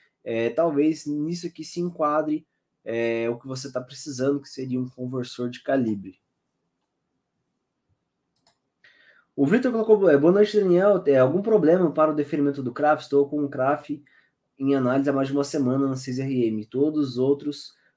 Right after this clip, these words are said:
foram deferidos no mesmo dia, é, ou no máximo no dia seguinte." Não, Vitor, não tá com problema. O que pode acontecer é que existem, existe mais de um analista nas, nas O Ms,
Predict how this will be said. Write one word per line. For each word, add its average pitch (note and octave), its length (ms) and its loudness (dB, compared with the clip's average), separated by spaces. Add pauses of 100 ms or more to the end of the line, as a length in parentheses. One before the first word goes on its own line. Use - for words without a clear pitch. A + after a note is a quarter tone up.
foram C3 240 -2
deferidos C3 400 -4
no B2+ 80 -2
mesmo C#3+ 300 0
dia, B2 340 -2 (200)
é, A2+ 260 -6
ou A#2+ 120 -2
no B2 80 0
máximo B2+ 340 -2
no B2 100 -2
dia B2+ 180 -6
seguinte." A#2+ 560 -10 (400)
Não, F#3 240 6
Vitor, F3 300 4
não E3+ 140 0
tá F3+ 100 -6
com F3+ 180 -10
problema. E3 360 0
O - 20 -12
que - 100 -16
pode F#3+ 180 -2
acontecer F#3 640 -4 (300)
é C#3 160 2
que E3 540 -2
existem, D#3 500 -2
existe C#3+ 400 -2
mais G3 280 0
de G3 80 -6
um G#3 80 2
analista E3 500 -2
nas, C#3+ 400 -6
nas C#3 220 -2
O E3+ 100 2
Ms, F3 440 -4